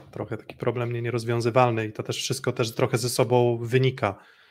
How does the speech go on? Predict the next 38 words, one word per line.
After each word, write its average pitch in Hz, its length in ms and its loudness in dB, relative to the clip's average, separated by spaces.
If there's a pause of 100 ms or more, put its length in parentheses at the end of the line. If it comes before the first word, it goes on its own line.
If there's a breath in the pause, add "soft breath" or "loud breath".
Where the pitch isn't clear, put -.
(160 soft breath)
Zawodnicy 131 600 2
grają 143 360 8
na 135 100 4
wysokim 123 440 -2
poziomie, 131 440 2
więc 131 180 -2
pojawiają 120 460 0
się - 160 -6
większe 123 320 -2
pieniądze, 123 500 0
więc 123 200 -2
są 120 140 -2
większe 117 320 -4
kontrakty, 123 520 -2
więc 120 180 -6
są 117 200 -4
większe 117 320 -2
oczekiwania, 120 680 0
więc 117 180 -6
gramy 117 240 0
więcej 117 380 0
meczów, 147 480 2 (320 loud breath)
więc, 120 340 2 (120)
więc 123 160 0
są 131 140 6
większe 135 280 4 (600)
w-, 120 480 -14
wpływy 131 520 4
od 131 140 -2
sponsorów 147 760 4
i 120 100 -6
większe 120 280 -2
ekwiwalenty 143 580 4
medialne, 120 540 4 (360 loud breath)
więc 120 160 0
siłą 123 200 6
rzeczy 120 260 2
te, 120 280 2